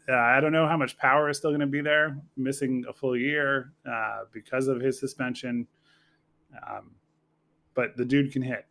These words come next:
So I won't be shocked if he puts up something like a, you know, like, two eighty, three forty, four seventy line or something like that. And,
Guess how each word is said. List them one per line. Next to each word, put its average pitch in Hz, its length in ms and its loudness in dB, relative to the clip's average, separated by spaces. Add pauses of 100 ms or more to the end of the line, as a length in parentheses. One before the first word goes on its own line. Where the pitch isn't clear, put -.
(100)
So 120 500 -2 (1400)
I 143 100 2
won't 175 220 0
be 156 100 2
shocked 147 320 2
if 131 80 -6
he 131 100 0
puts 135 240 0
up 127 120 0
something 120 320 -6
like 113 200 -6
a, 110 300 0
you 120 80 -6
know, 107 140 -10
like, 104 240 -10
two 139 180 -2
eighty, 123 640 0 (1300)
three 143 220 0
forty, 127 580 0
four 127 280 -4
seventy 123 440 -2
line 117 380 -6
or 113 80 -8
something 117 260 -8
like 113 220 -8
that. 110 240 -2
And, 104 200 -14